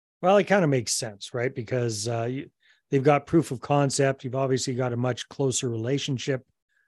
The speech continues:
with those fifty versus the other seven hundred and fifty. Um, yeah, it's, w-, when you step back, it kinda makes sense.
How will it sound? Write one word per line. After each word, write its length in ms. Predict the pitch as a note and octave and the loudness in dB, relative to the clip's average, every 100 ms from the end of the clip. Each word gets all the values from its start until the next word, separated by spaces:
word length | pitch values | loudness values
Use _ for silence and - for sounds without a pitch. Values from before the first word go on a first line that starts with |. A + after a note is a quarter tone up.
| _ _ _ | _ _ _
with 200 | C3 B2 | -2 0
those 300 | - C3+ C3 | 4 4 4
fifty 400 | - C#3 C3 C3 | 4 2 2 -4
versus 380 | A#2+ B2+ A#2+ A#2 | -2 -2 -2 -4
the 100 | A2+ A#2+ | -4 -4
other 160 | A#2 | -4
seven 260 | A2+ A#2+ A2+ | -6 -6 -6
hundred 260 | A2 A#2+ A2 | -6 -6 -6
and 100 | G2+ | -6
fifty. 360 | B2+ C3+ B2+ _ _ _ _ - | -4 -4 -6 _ _ _ _ -8
Um, 500 | B2 A#2+ A2+ G#2 G2 _ _ F3+ | -2 -2 -2 -6 -10 _ _ -4
yeah, 340 | C3 A#2+ G#2 | 0 2 0
it's, 460 | A2+ A2+ - - - _ _ _ _ _ _ _ - | -6 -4 -4 -4 -6 _ _ _ _ _ _ _ -16
w-, 260 | - - F#3+ | -10 -10 -6
when 180 | C3+ | -4
you 200 | B2 A#2 | -4 -6
step 400 | A2+ - E3 D3 | -6 0 2 2
back, 320 | - C3+ B2+ C#3 | 2 0 0 -4
it 100 | - | -8
kinda 220 | B2+ B2 | -6 -4
makes 260 | A#2 A2 | -4 -4
sense. 320 | - B2+ A2+ | -2 -2 -4